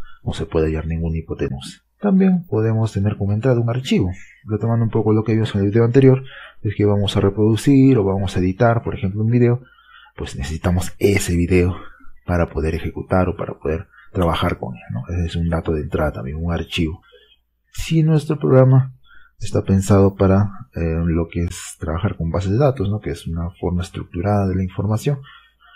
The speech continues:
también necesita conectarse con esa base de datos y esa va a ser el origen del programa, ¿no? La entrada del programa, en este caso.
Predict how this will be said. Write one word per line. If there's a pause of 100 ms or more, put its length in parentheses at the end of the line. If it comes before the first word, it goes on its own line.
(180)
también
necesita
conectarse
con
esa
base
de
datos (240)
y
esa
va
a
ser
el
origen (640)
del (220)
programa,
¿no?
La
entrada
del
programa, (340)
en
este
caso.